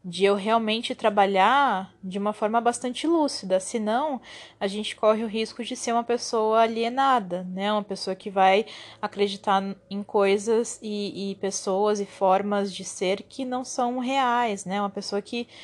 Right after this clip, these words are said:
é, não abre espaço pra ver, pra enxergar, pra questionar, pra ouvir,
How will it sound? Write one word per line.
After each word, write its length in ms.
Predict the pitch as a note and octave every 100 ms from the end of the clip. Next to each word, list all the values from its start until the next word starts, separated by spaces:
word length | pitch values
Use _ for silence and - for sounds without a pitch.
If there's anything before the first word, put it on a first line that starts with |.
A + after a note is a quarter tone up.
| - - -
é, 520 | F3+ F#3 F3+ F3 F3 F3+
não 280 | F3+ F#3 G#3
abre 240 | G#3 G#3 B3+
espaço 760 | - - G#3+ A#3+ C#4 - G3 G3
pra 220 | - F#3+
ver, 520 | F#3 E3+ F3+ A3 A#3+
pra 140 | B3 G#3
enxergar, 680 | G3 - F3 F3 F3+ A3
pra 140 | A3+ F#3+
questionar, 680 | F#3+ G3+ - G3 F3+ F#3+ A3
pra 180 | G#3
ouvir, 480 | F#3 F#3+ F3+ F3 E3+